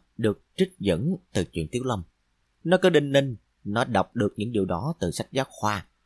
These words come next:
Thế mới khổ. Đến khi nghe Quý Ròm kể ra nguồn gốc xuất xứ, nó mới bật ngửa. Từ lúc đó, ngực của Tiểu Long nặng trịch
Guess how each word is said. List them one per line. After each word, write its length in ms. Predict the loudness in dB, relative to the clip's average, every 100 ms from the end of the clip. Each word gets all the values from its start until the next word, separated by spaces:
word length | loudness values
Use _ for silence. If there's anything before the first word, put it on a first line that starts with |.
| _ _ _
Thế 340 | 2 6 6 4
mới 120 | 0
khổ. 360 | -4 -4 -4 -6 _ _ _ _ _ _ _ _ _ _ _ _ _ _
Đến 160 | 2 4
khi 160 | 4
nghe 140 | 4 2
Quý 160 | 2 0
Ròm 160 | 0
kể 260 | 2 2 2
ra 160 | 2 -2
nguồn 200 | -2 -2
gốc 140 | -2
xuất 140 | -2 -4
xứ, 420 | 0 2 4 0
nó 280 | -2 -2 -2
mới 120 | -2
bật 200 | -4 -4
ngửa. 300 | -4 -2 -2 -4 _ _ _ _ _ 10
Từ 140 | 10
lúc 140 | 10
đó, 260 | 8 8 6 0 _ _ -10
ngực 300 | -2 -2 0
của 100 | -2
Tiểu 140 | 0
Long 300 | 2 0 0
nặng 200 | -4 -4 -4
trịch 200 | -4 -4